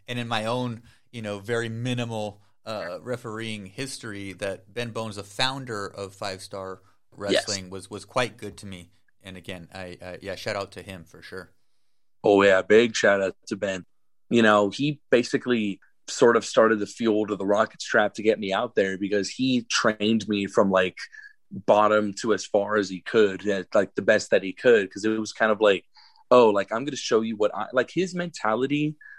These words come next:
Speaker 2: and this is, like, a big mentality that I have, is like, "Hey, I'm gonna show you all that I know, but when I'm done showing you, don't be afraid to go out there and go to someone else, because they may know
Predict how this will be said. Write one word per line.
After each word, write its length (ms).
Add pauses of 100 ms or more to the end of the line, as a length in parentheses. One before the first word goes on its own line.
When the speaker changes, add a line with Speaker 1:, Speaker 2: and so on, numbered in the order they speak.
(140)
Speaker 2:
and 140
this 120
is, 100
like, 160
a 40
big 280
mentality 680
that 180
I 40
have, 220
is 100
like, 160
"Hey, 300 (340)
I'm 160
gonna 120
show 240
you 240
all 220
that 140
I 200
know, 320 (340)
but 80
when 140
I'm 160
done 240
showing 380
you, 280 (300)
don't 240 (220)
be 120
afraid 340
to 40
go 160
out 180
there 180
and 120
go 100
to 60
someone 360
else, 260
because 260
they 160
may 240
know 360